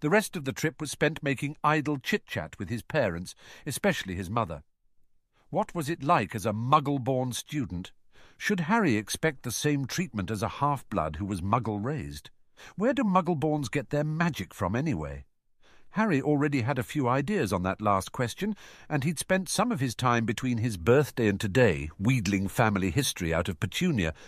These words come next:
but he was curious as to what a Muggle studies professor might think.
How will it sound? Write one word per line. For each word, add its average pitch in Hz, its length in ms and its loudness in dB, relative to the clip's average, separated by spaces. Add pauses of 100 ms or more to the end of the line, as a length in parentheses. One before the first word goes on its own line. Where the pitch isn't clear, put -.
(320)
but 139 120 -2
he 196 140 0
was 220 140 0
curious 185 560 2
as 131 80 -4
to - 100 -2
what 147 220 -2
a 175 60 2
Muggle 160 420 2
studies 160 380 -2
professor 147 460 -4
might 160 280 -2
think. 220 400 -4